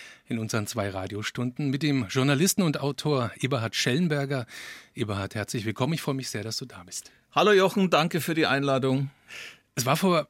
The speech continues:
Speaker 1: ziemlich genau zwei Jahren, am sechzehnten September, äh, zwanzig zwanzig, da waren wir zusammen genau hier im, äh, Sendestudio am Würzburger Hauptbahnhof, live am Mikrofon, zwei Stunden Habe die Ehre, damals ganz im Zeichen deines Abschieds vom B R. Es war schon ein bisschen ungewohnt, da warst du zum ersten Mal sozusagen Gast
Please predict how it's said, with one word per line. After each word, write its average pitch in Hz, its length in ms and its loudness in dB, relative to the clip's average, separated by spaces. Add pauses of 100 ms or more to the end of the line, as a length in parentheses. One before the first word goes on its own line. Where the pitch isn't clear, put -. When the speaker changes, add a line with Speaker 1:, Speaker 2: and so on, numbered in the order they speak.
(120)
Speaker 1:
ziemlich 247 320 2
genau 160 220 2
zwei 120 260 2
Jahren, 120 340 2
am 113 380 -4
sechzehnten 160 680 -2
September, 160 720 0
äh, 131 320 -2
zwanzig 123 340 -6
zwanzig, 113 400 -4
da 123 140 -6
waren 120 140 0
wir 127 160 -6
zusammen 127 360 0
genau 143 300 0
hier 151 300 -2
im, 143 260 -6
äh, 127 200 -6
Sendestudio 156 680 -4
am 127 120 -6
Würzburger 127 440 -6
Hauptbahnhof, 143 580 -6 (260)
live 120 300 2
am 143 80 4
Mikrofon, 131 540 -2
zwei 131 180 -6
Stunden 123 380 -8
Habe 110 160 -8
die 117 180 -10
Ehre, 113 280 -6 (520)
damals 107 320 -8
ganz 110 220 -8
im 117 120 -4
Zeichen 104 320 -6
deines 104 280 -8
Abschieds 131 420 -8
vom 131 200 -8
B 156 80 -6
R. 117 180 -4
Es 135 160 -6
war 135 80 -2
schon 147 180 2
ein 156 40 2
bisschen 156 200 0
ungewohnt, 180 600 2
da 147 100 -4
warst 143 180 -4
du 156 60 -8
zum 143 180 -6
ersten 135 280 -6
Mal 139 160 -4
sozusagen 123 580 -8
Gast - 400 -4